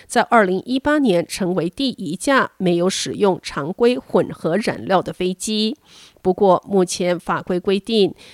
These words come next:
飞机只能使用最多五十五十传统喷气式飞机燃料和可持续燃料的混合燃料。波音和其他飞机制造商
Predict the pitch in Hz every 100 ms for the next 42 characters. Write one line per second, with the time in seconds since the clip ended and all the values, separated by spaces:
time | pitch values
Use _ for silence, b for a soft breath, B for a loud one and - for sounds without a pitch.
0 | - 277 277 294 277 - - 170 165 -
1 | - 165 202 185 - 269 196 220 226 -
2 | 190 156 175 226 240 185 - - 180 -
3 | - - 175 240 - - 104 - 214 220
4 | - 247 180 - 254 196 - - 226 -
5 | 233 233 160 - 240 220 - - 190 196
6 | - 175 127 - 165 170 - 233 165 -
7 | 240 226 180 160 - 190 156 - 160 180
8 | 127 180 190 143 - B B B - 240
9 | 247 262 - - 185 - 170 165 190 180
10 | 196 190 196 190 208 175 190 170 - 233
11 | 233